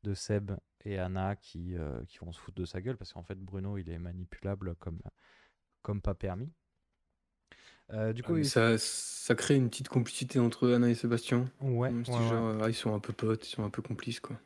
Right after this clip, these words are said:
Speaker 1: Ouais, ouais, ils font, ils font des conneries ensemble et, euh, et ça marche plutôt bien. Moi, j'y crois à leur, à leur complicité. Euh, du coup, ouais, des, des scènes du quotidien, dont par exemple les courses,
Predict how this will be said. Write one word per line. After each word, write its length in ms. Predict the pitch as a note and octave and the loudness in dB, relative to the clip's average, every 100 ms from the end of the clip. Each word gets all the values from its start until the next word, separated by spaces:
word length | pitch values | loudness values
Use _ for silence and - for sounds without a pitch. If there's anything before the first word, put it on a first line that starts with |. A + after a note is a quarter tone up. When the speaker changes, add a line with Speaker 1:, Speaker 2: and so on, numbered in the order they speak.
| _ - | _ -10
Speaker 1:
Ouais, 240 | A2+ A#2+ | -2 0
ouais, 200 | C#3 D3+ | 2 0
ils 60 | D3 | -4
font, 400 | - G#2+ G#2 G2+ | -6 -8 -6 -4
ils 100 | F#2+ | -6
font 140 | - | -6
des 120 | G#2 G2+ | -8 -6
conneries 340 | A2 G#2 G2+ | -6 -4 -4
ensemble 420 | G2+ - C3+ C#3 | -6 -8 -8 -6
et, 140 | G2 F#2+ | -4 -4
euh, 240 | F2+ F2 F#2 | -4 -6 -6
et 140 | G2+ | -8
ça 160 | - G2 | -6 -4
marche 360 | G2+ G2+ - G2+ F2 | -4 -4 -4 -4 -4
plutôt 240 | A2 B2 | -2 0
bien. 180 | A#2 D3 | 2 2
Moi, 140 | D#3 G2+ | 2 0
j'y 180 | F#2+ | -2
crois 420 | - - B2 C#3 A2+ | -8 -6 -4 -2 -2
à 40 | |
leur, 380 | F2+ F2+ F2+ F2 | -2 -2 -4 -4
à 60 | |
leur 120 | F#2+ - | -6 -6
complicité. 600 | G#2 - - - D#3+ E3 _ - - _ _ _ _ - | -8 -10 -14 -10 -8 -8 _ -20 -20 _ _ _ _ -4
Euh, 880 | G#2 G2+ G2 G2 F#2+ F2+ E2+ E2 D#2 E2 - - - | 0 2 2 2 0 0 -2 -2 -4 -6 -8 -10 -6
du 180 | G#2 A2+ | -6 -2
coup, 140 | D#3 | 2
ouais, 180 | D3+ B2+ | 4 4
des, 220 | A2 G#2+ | 4 0
des 120 | A#2 A#2+ | 0 0
scènes 200 | D#3 D3+ | 2 0
du 100 | C3 | 0
quotidien, 640 | A#2+ - G2+ A2 B2+ C#3 | -2 -2 -4 0 2 2
dont 180 | G2+ F#2 | 2 2
par 140 | F2+ | 2
exemple 300 | F2+ F#2 - | 2 0 0
les 80 | G2 | -2
courses, 580 | - A#2 B2+ - - | 0 -2 -2 -4 -14